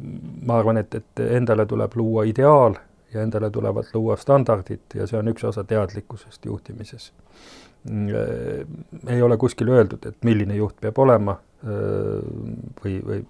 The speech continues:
milline see edukas juht on. Nad on väga erinevad, aga ise, öö, peab juht suutma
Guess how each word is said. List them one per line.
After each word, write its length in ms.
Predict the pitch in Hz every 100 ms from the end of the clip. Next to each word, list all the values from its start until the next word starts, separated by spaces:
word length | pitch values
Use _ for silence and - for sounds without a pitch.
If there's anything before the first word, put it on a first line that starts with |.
| - - -
milline 380 | 113 110 101 92
see 420 | - 107 113 110 - -
edukas 480 | 120 120 117 - 98
juht 300 | 107 104 -
on. 180 | 101 92 _ - - _
Nad 160 | 104
on 60 | 98
väga 220 | 110 110
erinevad, 520 | 113 110 101 98 - - - - - -
aga 200 | 95 95
ise, 300 | 117 - 101 92 -
öö, 600 | 117 110 113 120 123 147 - - 135
peab 200 | 117 104
juht 280 | 113 - -
suutma 480 | 117 101 - 104